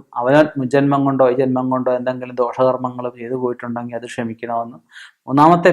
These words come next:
പിടി അരി വരുമ്പോഴത്തേക്കും നല്ല ഒരു വിവാഹം നടക്കണം, ദീർഘമംഗല്യം ഉണ്ടാവണം സങ്കല്പിച്ച് മൂന്ന് പിടി അരിയിട്ട് അടച്ചു വെക്കാം. തിളച്ച ശേഷം അടച്ചു വെക്കുന്ന പക്ഷമുണ്ട്, അരിയിട്ട ശേഷം ഉടനെ അടച്ചു വെക്കുന്ന പക്ഷമുണ്ട്. ഏതായാലും നിങ്ങളുടെ ആ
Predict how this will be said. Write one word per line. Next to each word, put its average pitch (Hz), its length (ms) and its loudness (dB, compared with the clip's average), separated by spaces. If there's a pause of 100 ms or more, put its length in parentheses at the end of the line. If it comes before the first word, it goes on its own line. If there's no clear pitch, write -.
പിടി 147 180 6
അരി 139 140 2
വരുമ്പോഴത്തേക്കും 127 720 0 (440)
നല്ല 147 260 6 (420)
ഒരു 135 180 2
വിവാഹം 135 480 2 (100)
നടക്കണം, 123 380 -4 (320)
ദീർഘമംഗല്യം 131 800 2
ഉണ്ടാവണം 120 380 2
സങ്കല്പിച്ച് 117 480 -10 (140)
മൂന്ന് 123 200 -6
പിടി 120 220 -2
അരിയിട്ട് 113 420 -6 (600)
അടച്ചു 127 320 -2
വെക്കാം. 123 260 -4 (480)
തിളച്ച 143 260 4 (140)
ശേഷം 143 220 2
അടച്ചു 135 240 -2
വെക്കുന്ന 139 320 0
പക്ഷമുണ്ട്, 135 440 0 (320)
അരിയിട്ട 135 300 2 (120)
ശേഷം 139 260 2
ഉടനെ 143 200 4
അടച്ചു 139 240 0
വെക്കുന്ന 135 300 0
പക്ഷമുണ്ട്. 127 420 -4
ഏതായാലും 135 320 4 (120)
നിങ്ങളുടെ 131 260 -2 (540)
ആ 139 40 10